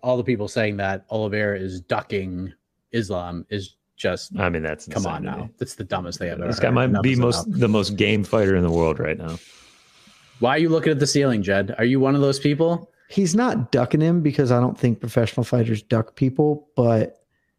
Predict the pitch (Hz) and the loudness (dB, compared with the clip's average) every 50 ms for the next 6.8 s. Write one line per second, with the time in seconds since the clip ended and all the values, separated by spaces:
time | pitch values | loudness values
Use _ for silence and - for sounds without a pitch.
0 | _ _ _ _ _ - - - 156 156 156 135 - - - _ _ _ _ _ | _ _ _ _ _ -8 -2 0 0 2 0 0 -4 -8 -14 _ _ _ _ _
1 | _ _ - 147 147 - _ _ _ _ _ _ _ - - - 185 196 214 208 | _ _ -18 -18 -18 -18 _ _ _ _ _ _ _ -8 -2 0 0 2 2 2
2 | 190 160 147 151 151 147 143 147 156 143 131 127 120 113 104 107 117 123 127 123 | 0 0 2 2 2 2 2 0 0 2 2 4 2 2 2 2 2 2 4 2
3 | 123 113 - - - - _ _ _ _ _ - 240 - 233 190 127 127 123 120 | 2 0 -2 -8 -16 -20 _ _ _ _ _ -20 -20 -16 -4 -2 0 2 2 2
4 | 120 117 110 - _ _ - - - - - - 113 - - 117 - - 110 110 | 2 0 0 -4 _ _ -12 -10 -10 -4 -2 -2 0 2 2 2 2 0 -2 0
5 | - 110 - - 123 120 113 107 117 - - - - - 117 117 117 117 113 - | -2 -2 0 2 2 2 2 2 2 0 0 0 0 2 2 4 2 2 2 0
6 | 113 107 - - 123 110 104 110 110 110 110 110 107 104 - - | -2 0 2 2 2 2 2 4 4 4 4 4 2 0 -4 -8